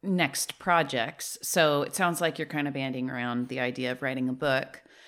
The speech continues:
um, which I'm sure so much of the content is already there, but I would imagine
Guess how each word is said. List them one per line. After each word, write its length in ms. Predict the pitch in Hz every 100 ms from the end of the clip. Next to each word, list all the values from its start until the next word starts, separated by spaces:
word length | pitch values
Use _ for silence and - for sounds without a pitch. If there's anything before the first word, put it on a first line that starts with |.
| - -
um, 360 | 156 139 139 147
which 320 | 175 - - 202
I'm 120 | 196
sure 260 | - 294 196
so 200 | - 180
much 200 | 165 165
of 100 | 160
the 60 |
content 520 | 156 151 156 151 139 -
is 140 | 139 -
already 360 | 139 127 135 131
there, 540 | 147 156 143 123 -
but 100 | -
I 80 | 135
would 140 | 131
imagine 840 | 135 139 147 165 156 135 131 131